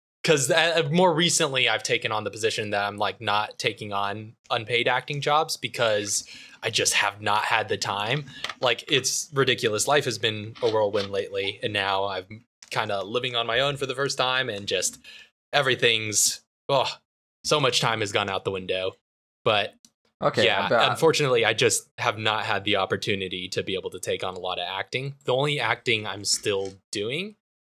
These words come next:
Speaker 1: is, obvious-, obviously, if anyone offered me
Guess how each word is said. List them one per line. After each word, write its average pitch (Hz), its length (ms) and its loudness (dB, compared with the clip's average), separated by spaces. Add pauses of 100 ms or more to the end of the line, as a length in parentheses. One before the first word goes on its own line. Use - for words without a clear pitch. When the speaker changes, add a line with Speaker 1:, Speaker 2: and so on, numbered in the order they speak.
(320)
Speaker 1:
is, 101 500 0
obvious-, 120 280 0
obviously, 127 360 0
if 113 60 -2
anyone 135 260 2
offered 107 280 0
me 95 300 -10